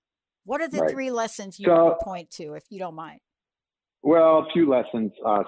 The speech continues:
Speaker 2: certainly
Speaker 1: Okay.
Speaker 2: are that we live in a, in a digitized age more than ever, and there is so much information being reported about us every day, all over electronically. It's
Speaker 1: Mm.
Speaker 2: different than, than forty year, forty years ago, even thirty years ago,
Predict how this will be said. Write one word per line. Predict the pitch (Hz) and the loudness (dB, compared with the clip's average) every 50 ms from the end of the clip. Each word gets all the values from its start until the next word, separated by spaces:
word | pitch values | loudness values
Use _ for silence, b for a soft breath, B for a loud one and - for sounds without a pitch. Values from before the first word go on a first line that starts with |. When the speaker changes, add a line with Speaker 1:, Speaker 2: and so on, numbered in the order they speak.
| - | -2
Speaker 2:
certainly | - 117 110 104 110 104 98 | 0 0 0 0 0 -2 -2
Speaker 1:
Okay. | 98 90 | 0 0
Speaker 2:
are | 104 104 98 95 | 0 0 0 2
that | 101 98 95 101 | 2 0 2 2
we | 113 113 110 | 2 2 2
live | 117 127 135 131 120 - - | 2 2 2 2 0 -2 -2
in | 123 113 107 | -2 0 0
a, | 104 90 - - _ _ - 139 | -2 -2 -4 -10 _ _ -2 0
in | 127 120 | 0 0
a | 117 | 0
digitized | 101 87 127 117 98 123 104 - - 117 110 107 104 101 - - - | 2 2 2 2 2 0 0 0 0 2 2 2 2 0 -2 -2 0
age | 110 104 98 98 98 98 90 - - b b b b b b | 2 4 4 4 2 0 -2 -6 -10 b b b b b b
more | 110 117 120 131 143 151 | 0 2 2 4 4 2
than | 143 160 147 135 | 2 2 0 0
ever, | 117 113 107 98 104 107 107 107 - - B B B B _ - | 2 0 2 2 2 2 2 2 0 -4 B B B B _ -2
and | 113 110 110 104 | 0 2 4 4
there | 104 104 104 | 4 4 2
is | 101 - - - - - | 2 0 -4 -10 -4 0
so | - 151 156 156 | 2 2 4 4
much | 156 156 - - | 2 2 0 0
information | 143 131 131 - 139 123 117 113 110 - - 117 104 | -2 -2 0 0 0 2 2 2 2 0 0 0 0
being | 101 113 110 107 | 2 2 2 2
reported | 104 101 98 - - 127 110 101 107 98 104 | 2 0 0 0 0 0 2 2 2 2 2
about | 92 101 98 95 | 2 2 2 4
us | 95 92 90 - - _ _ _ | 2 0 0 -4 -8 _ _ _
every | - 156 170 170 156 143 143 139 127 110 | 0 2 2 2 2 2 2 2 2 2
day, | 90 117 120 120 120 120 120 117 - _ _ _ _ _ - | 2 2 4 4 4 4 2 0 -2 _ _ _ _ _ 0
all | 139 143 143 147 147 - | 2 2 2 2 2 2
over | 127 127 123 110 120 117 - | 0 0 2 0 0 0 0
electronically. | 113 110 110 110 - - - 123 110 107 101 95 92 - 90 78 80 | 0 0 0 0 -2 -4 -2 -2 0 0 -2 -4 -4 -4 -4 -2 -2
It's | - - | -4 -6
Speaker 1:
Mm. | - 92 - | -10 -6 -2
Speaker 2:
different | 170 156 160 - - 139 107 - | 0 0 0 0 -4 -2 -2 -2
than, | 123 113 104 - _ _ _ - | -2 -2 -2 -4 _ _ _ -6
than | 104 92 - - | -6 -4 -2 2
forty | 135 127 123 127 120 | 2 4 6 6 6
year, | 117 120 113 - - | 4 4 2 2 2
forty | 147 139 135 127 113 | 2 4 4 4 4
years | 113 113 104 - | 4 4 4 2
ago, | 110 101 104 104 110 | 2 4 4 4 4
even | 113 110 110 104 - | 4 4 2 0 2
thirty | - 123 117 110 107 | 2 2 4 4 4
years | 101 95 92 85 85 | 4 4 4 2 2
ago, | 90 80 85 85 85 82 76 | 0 2 2 2 2 0 -2